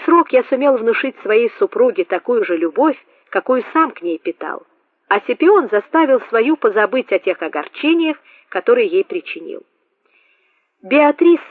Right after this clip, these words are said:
обладавшая нравом покладистым и общительным, без труда вошла в милость к своей новой госпоже и завоевала ее доверие. Словом, мы прекрасно ужились вчетвером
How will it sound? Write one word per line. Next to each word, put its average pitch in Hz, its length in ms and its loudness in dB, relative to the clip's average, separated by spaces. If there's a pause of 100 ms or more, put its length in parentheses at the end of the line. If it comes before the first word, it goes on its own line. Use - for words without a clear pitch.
(120)
обладавшая 220 640 0
нравом 202 420 0
покладистым 190 800 -4
и 175 40 -6
общительным, 170 760 -6 (460)
без 262 240 0
труда 339 340 2
вошла 302 360 0
в 220 80 -8
милость 269 420 -2
к - 120 -20
своей 196 240 2
новой 180 360 -2
госпоже 254 600 -4 (260)
и 214 100 -4
завоевала 180 540 0
ее 185 240 0
доверие. 165 520 -8 (1000)
Словом, 359 300 4
мы 339 120 4
прекрасно 330 580 2
ужились 277 400 0 (100)
вчетвером 294 680 0